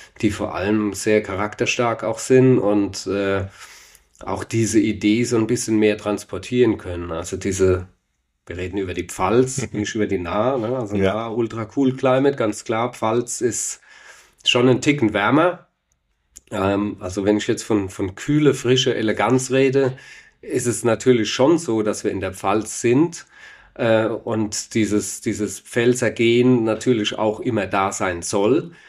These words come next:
Speaker 1: Aber wir wollten schon auch, äh, eine tolle Frische und eine Eleganz und Finesse auch in den Weinen haben und sind deswegen halt mit vielen Weinbergen auch Richtung, Richtung Wald gegangen.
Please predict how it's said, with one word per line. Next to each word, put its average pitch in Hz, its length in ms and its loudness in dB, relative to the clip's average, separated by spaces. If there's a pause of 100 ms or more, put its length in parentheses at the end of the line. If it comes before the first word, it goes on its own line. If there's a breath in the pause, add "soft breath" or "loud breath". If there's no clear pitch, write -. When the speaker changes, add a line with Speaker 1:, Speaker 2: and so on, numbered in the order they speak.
(300 loud breath)
Speaker 1:
Aber 113 640 0
wir 110 260 -2
wollten 110 280 0
schon 123 360 2
auch, 127 520 0
äh, 120 520 -2
eine 120 260 -4
tolle 120 280 0
Frische 120 640 2
und 110 200 0
eine 104 100 0
Eleganz 113 580 -2
und 107 120 -4
Finesse 113 480 -2
auch 110 100 -6
in 113 100 0
den 107 200 0
Weinen 110 280 0
haben 113 280 -4
und 101 160 -6
sind 104 240 -2
deswegen 107 480 0
halt 107 200 -4
mit 98 140 -4
vielen 156 420 2
Weinbergen 113 540 0
auch - 220 -6
Richtung, 104 320 0 (600 soft breath)
Richtung 104 380 -4
Wald 107 300 -2
gegangen. 131 640 -4